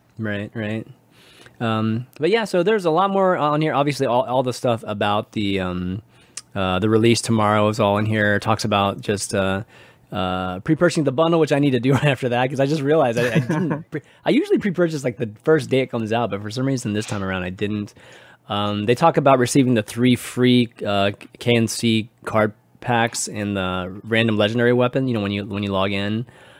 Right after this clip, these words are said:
Speaker 1: Uh, it talks a little bit about the dungeon runs, and, um, and at the very end, I think they even talk about the, uh, the arena changes. So the draft appearances have been adjusted.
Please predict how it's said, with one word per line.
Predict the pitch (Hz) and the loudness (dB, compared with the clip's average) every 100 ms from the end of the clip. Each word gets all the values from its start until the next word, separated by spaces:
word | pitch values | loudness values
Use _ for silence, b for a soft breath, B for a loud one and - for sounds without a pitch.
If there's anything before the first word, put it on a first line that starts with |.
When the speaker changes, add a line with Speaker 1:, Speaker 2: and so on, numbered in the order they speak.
| B 101 | B -6
Speaker 1:
Uh, | 101 | -4
it | 107 | -2
talks | 131 | -2
a | 143 | 0
little | 135 | 2
bit | 123 | 2
about | 113 107 | 0 -4
the | |
dungeon | 95 127 151 151 151 | -2 0 0 0 0
runs, | 151 147 147 147 147 147 139 - | 2 2 0 0 -2 -4 -4 -6
and, | 110 113 107 107 107 104 107 | -4 -2 -2 -2 -4 -6 -6
um, | 104 101 101 113 - 123 | -4 -4 -4 -6 -10 -6
and | 165 | -2
at | 185 | -2
the | |
very | 151 208 202 | 0 0 0
end, | 208 214 | 0 0
I | |
think | 127 185 | 0 0
they | |
even | 170 156 | 0 -2
talk | 131 131 | -4 -4
about | 127 120 | -2 -2
the, | - 98 90 90 90 | -2 -2 -4 -6 -10
uh, | 95 95 92 95 123 | -10 -8 -8 -10 -4
the | 117 | 0
arena | 117 139 117 | 4 4 4
changes. | - 87 85 - - b b _ | 0 -6 -8 -14 -16 b b _
So | - 117 | -2 0
the | 107 | 0
draft | 117 120 117 | 2 0 0
appearances | - 113 107 110 104 101 | -6 -6 -6 -8 -8 -8
have | 98 | -8
been | 101 | -8
adjusted. | 95 117 110 - 110 101 | -6 -4 -4 -4 -4 -4